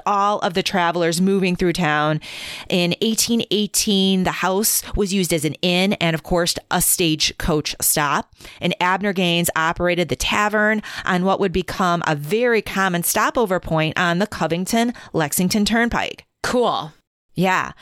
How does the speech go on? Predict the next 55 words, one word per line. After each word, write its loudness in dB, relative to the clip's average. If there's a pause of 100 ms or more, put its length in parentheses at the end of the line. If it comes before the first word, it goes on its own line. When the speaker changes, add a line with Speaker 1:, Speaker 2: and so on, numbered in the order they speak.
(240)
Speaker 1:
Later, 2
the 0
tavern 0
would 2
become 0
a 2
party 0
venue. 0 (460)
Speaker 2:
Which 0
I 0
can -4
totally 0
see. 0
Speaker 1:
I 2
mean, 2
would 2
you 2
have 2
Speaker 2:
Well, 4
Speaker 1:
a -4
party 0
there? -2 (120)
Speaker 2:
uh, 4
yeah, 2
like -2
a -6
friggin' -2
Halloween 0
party. 2
Speaker 1:
Halloween, 2
that's 0
what 2
I 2
was 0
thinking 2
too. 2 (240)
It 0
became 0
a -2
party -2
venue 2
and 2
then 2
a 0
private 0
residence 2
for 0
a 4
while. 2
No, 0
thank -4
you. -4 (600)
And 0
Speaker 2:
Oh. 4
Speaker 1:
then, 2